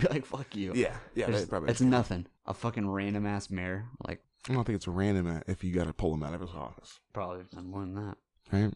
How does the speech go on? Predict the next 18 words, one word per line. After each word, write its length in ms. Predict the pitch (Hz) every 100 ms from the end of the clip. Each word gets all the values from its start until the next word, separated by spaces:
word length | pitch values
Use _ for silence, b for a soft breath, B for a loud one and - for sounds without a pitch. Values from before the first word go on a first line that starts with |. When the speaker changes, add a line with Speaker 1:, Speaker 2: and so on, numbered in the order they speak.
| -
Speaker 2:
What's 220 | 131 -
this 120 | 104
next 180 | 101 87
joint? 240 | - 82 92
Is 60 | 107
this 80 | 123
a 40 |
fucking 220 | 156 117
firecracker? 680 | 110 113 123 131 139 - 175 - 104
Speaker 1:
This, 340 | 107 113 -
no, 160 | 92 73
the 60 | 82
first 220 | 110 98
one 100 | 87
was 100 | 85
a 40 |
firecracker. 720 | - 73 71 78 78 - 85 - -
Speaker 2:
Shit. 640 | - - 87 87 80 76